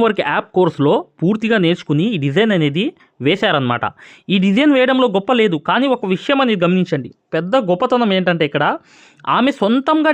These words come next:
డిజైన్ తయారు చేసుకుని వేశారు. అంటే ఈ డిజైన్ అనేది ఎక్కడ కాపీ చేయలేదు, ఎక్కడి నుంచైనా ఒక డిజైన్ చూసి వేయడం అనేది జరగలేదు. ఆమె సొంతంగా క్రియేట్ చేసి వేయడం జరిగింది. ఈ మగ్గం వర్క్ యొక్క కోర్స్ యొక్క వాల్యూ ఏంటంటే ఇలా ఉంటుంది సబ్జెక్ట్ అనేది. ఇంత ఫినిషింగ్గా వర్క్ అనేది కుట్టడానికి కారణం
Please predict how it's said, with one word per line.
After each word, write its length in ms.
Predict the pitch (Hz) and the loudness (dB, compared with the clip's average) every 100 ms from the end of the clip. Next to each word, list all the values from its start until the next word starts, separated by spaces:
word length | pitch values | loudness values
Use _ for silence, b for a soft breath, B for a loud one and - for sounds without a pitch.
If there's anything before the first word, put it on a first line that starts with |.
| 226 | 0
డిజైన్ 240 | 214 294 247 | 0 2 2
తయారు 200 | 233 233 | 0 0
చేసుకుని 280 | 233 247 233 | -2 0 2
వేశారు. 320 | 190 170 123 107 139 | 2 0 -4 -6 -6
అంటే 160 | 185 269 | -2 0
ఈ 20 | 247 196 | 0 0
డిజైన్ 240 | 185 269 | 0 0
అనేది 180 | 247 233 214 | 0 0 -2
ఎక్కడ 200 | - 254 262 | 0 -2 0
కాపీ 220 | 202 285 240 | 0 0 0
చేయలేదు, 340 | 214 185 143 120 B B B 156 | 0 2 0 -4 B B B -4
ఎక్కడి 220 | 180 269 254 | -2 0 2
నుంచైనా 340 | 269 269 254 247 | 2 2 2 0
ఒక 60 | 208 190 | 0 0
డిజైన్ 240 | 196 262 233 | 0 0 0
చూసి 180 | 233 240 | -2 2
వేయడం 280 | 190 196 214 208 170 | 2 2 0 -2 -2
అనేది 240 | 190 208 170 | -2 0 -2
జరగలేదు. 400 | 160 180 170 143 147 170 | 0 0 0 0 0 0
ఆమె 180 | 226 262 | 0 0
సొంతంగా 420 | 202 202 220 208 240 - | -2 -2 0 0 -2 -2
క్రియేట్ 260 | 196 226 220 | 0 0 0
చేసి 180 | 208 226 185 | -2 0 0
వేయడం 220 | 180 196 | 2 0
జరిగింది. 360 | 165 156 151 123 - B B - | 0 0 -2 -4 -12 B B -2
ఈ 60 | 208 | 0
మగ్గం 260 | 190 185 277 285 | 2 0 0 0
వర్క్ 160 | 277 262 | 0 -2
యొక్క 140 | 269 262 - | -2 -2 2
కోర్స్ 240 | 202 277 269 | 2 2 -2
యొక్క 120 | - 214 | -2 0
వాల్యూ 260 | 185 226 240 202 | 0 2 0 0
ఏంటంటే 340 | 180 170 220 330 B B B 165 | 0 -2 -2 -4 B B B 0
ఇలా 120 | 269 262 | 2 2
ఉంటుంది 260 | 262 240 208 | 0 -2 -2
సబ్జెక్ట్ 260 | 180 240 208 | -2 0 0
అనేది. 240 | 160 127 - 180 | -2 -4 -10 -6
ఇంత 120 | 220 247 | -4 -2
ఫినిషింగ్గా 380 | 240 262 294 285 247 | -2 -2 -2 0 0
వర్క్ 160 | 240 | 0
అనేది 180 | 240 240 226 | -2 -2 -4
కుట్టడానికి 480 | 202 233 226 214 214 202 | -2 0 0 -2 -2 -2
కారణం 260 | 190 226 | 0 0